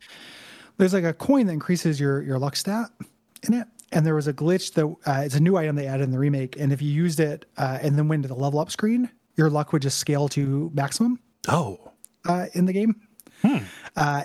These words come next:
Speaker 1: and then you get these, uh, sword that scales with luck, and you one-shot everything in the game.
Speaker 2: Nice.
Speaker 1: Um, yeah.
Speaker 2: Huh.
Speaker 1: Like, I, and they patched it out, which bums me out because, like, I don't know. If somebody wants to go through that work, let 'em.
Speaker 2: Yeah. Just,
Speaker 1: Yeah.
Speaker 2: uh, ju-, just honor it.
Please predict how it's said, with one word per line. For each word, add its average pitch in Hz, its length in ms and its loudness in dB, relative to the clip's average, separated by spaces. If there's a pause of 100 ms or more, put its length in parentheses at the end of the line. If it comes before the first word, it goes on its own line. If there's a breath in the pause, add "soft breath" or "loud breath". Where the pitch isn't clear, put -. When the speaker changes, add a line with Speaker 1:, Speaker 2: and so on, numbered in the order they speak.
Speaker 1:
and 165 160 4
then 175 100 2
you 170 120 0
get 160 180 -2
these, 143 500 -2
uh, 135 240 0
sword 151 380 0
that 151 120 -8
scales 139 380 -2
with 135 140 -6
luck, - 340 -8 (200)
and 143 160 2
you 143 80 2
one-shot 131 460 -2
everything 135 340 -4
in 151 100 -6
the 160 80 -8
game. 180 320 -6 (340)
Speaker 2:
Nice. - 640 -2 (640)
Speaker 1:
Um, 131 560 -2
yeah. - 200 -8 (260)
Speaker 2:
Huh. - 300 0 (420)
Speaker 1:
Like, 131 140 -8
I, 139 220 -2
and 151 120 0
they 151 60 2
patched 147 320 -4
it 139 40 -2
out, 131 120 -6
which 147 160 -4
bums 170 200 2
me 277 100 0
out 202 200 -4
because, 180 260 -2
like, 160 160 -4 (260)
I 175 80 -6
don't 117 100 -6
know. 117 200 -8 (200)
If 156 100 0
somebody 180 200 4
wants 160 180 0
to 147 60 -4
go 143 120 0
through 147 140 -4
that 139 180 -6
work, 127 240 -8
let 127 100 -4
'em. 127 140 -2 (340)
Speaker 2:
Yeah. 131 240 0 (1000 soft breath)
Just, 220 220 -2
Speaker 1:
Yeah. 170 80 4
Speaker 2:
uh, 147 60 0
ju-, 151 160 -2
just 135 260 -2
honor 98 320 -2
it. 107 100 -8